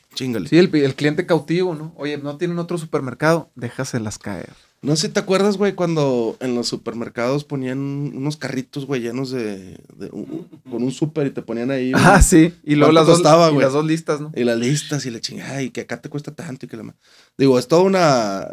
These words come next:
Speaker 1: es un tiempal que le debes de meter, güey, pero estoy seguro, güey, si tú tienes tres tiendas, güey, cerca, y dices, güey, "A ver, tú, este producto acá, acá, acá", pues, puedes hacer un buen súper, güey, sí, pero, pues, es un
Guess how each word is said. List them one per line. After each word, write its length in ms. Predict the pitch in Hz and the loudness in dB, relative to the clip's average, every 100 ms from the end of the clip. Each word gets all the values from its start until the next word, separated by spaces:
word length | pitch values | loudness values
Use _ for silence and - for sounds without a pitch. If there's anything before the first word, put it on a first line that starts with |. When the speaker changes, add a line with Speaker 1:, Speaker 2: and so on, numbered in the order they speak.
| 60 - | -12 -10
Speaker 1:
es 180 | 101 - | -8 -6
un 100 | 175 | -8
tiempal 380 | 170 123 101 143 | -2 -2 -2 -4
que 80 | 151 | -2
le 80 | |
debes 140 | 143 143 | -2 0
de 60 | |
meter, 340 | 131 98 180 202 | -4 -2 0 2
güey, 120 | 143 - | 0 0
pero 320 | 107 98 87 _ _ | -2 -2 -6 _ _
estoy 220 | - 87 | -12 -6
seguro, 360 | 110 151 143 160 | 0 2 4 4
güey, 180 | 160 156 | 2 0
si 140 | 123 | -4
tú 100 | 143 | -6
tienes 260 | 147 180 175 | -2 -2 -2
tres 160 | 180 | -4
tiendas, 400 | 165 156 151 147 | 0 0 2 -2
güey, 120 | 143 139 | -4 -4
cerca, 460 | 147 139 - 120 _ _ _ _ _ _ - | -2 -4 -4 -12 _ _ _ _ _ _ -6
y 80 | |
dices, 400 | 110 110 107 117 | -2 0 -2 -4
güey, 220 | 110 107 98 | -2 -2 -2
"A 60 | |
ver, 200 | 98 95 90 _ _ _ _ _ _ | -2 -4 -10 _ _ _ _ _ _
tú, 180 | - 175 - | -8 -6 -6
este 160 | 147 | -10
producto 400 | 156 160 165 160 | -4 -2 -2 -4
acá, 140 | 151 160 | -10 -10
acá, 100 | 156 | -10
acá", 260 | 151 165 - | -12 -14 -16
pues, 300 | - - 143 _ - | -20 -20 -20 _ -12
puedes 220 | 85 131 | -8 -6
hacer 180 | 156 156 | -6 -6
un 100 | 156 | -4
buen 220 | 151 151 | -4 -4
súper, 300 | - - 156 | -8 -8 -4
güey, 160 | 151 135 | -4 -4
sí, 320 | 113 92 90 _ _ _ | -4 -6 -10 _ _ _
pero, 180 | - - | -10 -10
pues, 160 | - 90 | -10 -10
es 100 | - | -8
un 600 | 101 104 101 90 87 - | -8 -6 -8 -10 -14 -18